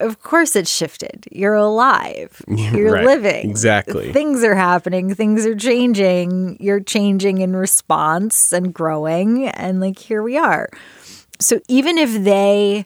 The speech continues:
Speaker 1: don't say anything, change is going to happen.
Speaker 2: Yes.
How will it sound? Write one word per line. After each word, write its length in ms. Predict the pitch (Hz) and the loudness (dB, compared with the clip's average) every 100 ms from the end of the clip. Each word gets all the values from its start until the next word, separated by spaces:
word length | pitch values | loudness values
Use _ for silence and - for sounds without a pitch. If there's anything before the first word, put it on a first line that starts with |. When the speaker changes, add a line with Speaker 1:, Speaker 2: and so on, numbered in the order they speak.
| - | -8
Speaker 1:
don't 420 | 185 208 202 208 - - | 0 0 2 -2 -6 -4
say 800 | - - 220 196 190 185 180 170 _ _ _ - | -2 2 2 2 0 0 -4 -8 _ _ _ -2
anything, 580 | 208 190 170 - - - - - | 0 0 -4 -8 -12 -20 -20 -8
change 580 | - 220 220 220 214 208 | -2 0 2 2 0 0
is 160 | 196 | -2
going 560 | 170 185 170 170 170 165 | -2 -2 -2 -4 -6 -8
to 140 | 180 | -8
happen. 580 | 147 160 160 - - 196 - | -6 -10 -12 -14 -20 -20 -2
Speaker 2:
Yes. 440 | 98 - - - | -2 0 -6 -10